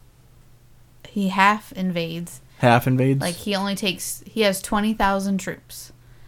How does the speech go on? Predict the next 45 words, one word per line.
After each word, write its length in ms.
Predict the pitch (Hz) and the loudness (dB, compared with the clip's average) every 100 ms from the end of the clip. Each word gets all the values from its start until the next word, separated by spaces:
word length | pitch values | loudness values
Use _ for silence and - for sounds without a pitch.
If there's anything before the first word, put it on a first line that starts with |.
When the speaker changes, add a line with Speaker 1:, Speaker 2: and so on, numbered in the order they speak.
| - - - | -20 -20 -8
Speaker 1:
and 180 | 190 185 | -4 -2
he 100 | 175 | 0
only 220 | 180 180 | 0 -2
takes 360 | 196 175 - - | -4 -6 -8 -6
two 220 | - 208 | -4 -2
thousand 460 | 180 165 165 175 | 0 -2 -6 -8
of 140 | 175 175 | -10 -8
them 280 | 180 185 - - - - - - | -6 -6 -8 -12 -6 -4 -6 -8
to 120 | - | -8
kind 360 | 196 202 185 175 | -6 -4 -2 -2
of 260 | 175 175 - - - - | -2 -6 -12 -20 -18 -12
Speaker 2:
Oh. 200 | - - | -10 -8
Speaker 1:
throw 340 | 220 202 190 | -2 2 4
off 340 | 170 175 180 | 4 2 2
the 80 | 190 | -4
Lannisters 680 | 180 175 180 190 - 214 208 | -2 -2 -2 -4 -4 -6 -4
while 180 | 180 175 | -2 -2
he 240 | 190 202 | -2 -2
goes 260 | 190 190 180 | 2 4 4
in 220 | 185 175 | 0 -2
and 140 | 175 | -4
captures 520 | - 170 - - 165 165 | -4 -8 -8 -10 -10 -10
Jaime. 440 | 160 160 165 180 170 - - - - - - - | -10 -8 -8 -10 -12 -18 -20 -20 -20 -20 -20 -12
Speaker 2:
That's 280 | - 117 - | -6 -6 0
right. 280 | 110 90 - - | 2 2 -2 -6
Yep. 240 | - 117 180 | -2 0 0
Speaker 1:
Mm-hmm. 120 | 202 214 - - - | -2 -6 -12 -18 2
Speaker 2:
So 120 | 143 | 8
they 100 | 135 | 10
have 140 | 160 | 10
a 80 | 190 | 8
plan. 520 | - 147 147 110 107 - - - - | 6 4 4 2 -2 -2 -4 -6 -8
Speaker 1:
They 80 | 196 | 0
have 240 | 202 226 | 4 6
a 80 | 247 | 4
plan 320 | 254 202 190 185 | 2 0 2 6
to 60 | |
Speaker 2:
They, 80 | 139 | 6
Speaker 1:
cross 380 | 190 185 190 - | 6 2 0 -6
the 80 | 202 | -4
bridge. 400 | 202 180 180 147 | 0 0 0 2
Speaker 2:
they 100 | 143 | 6
kinda 240 | 160 151 | 8 10
make 480 | 139 139 135 - - | 10 10 8 0 0
the 440 | 120 117 113 107 | 2 4 4 0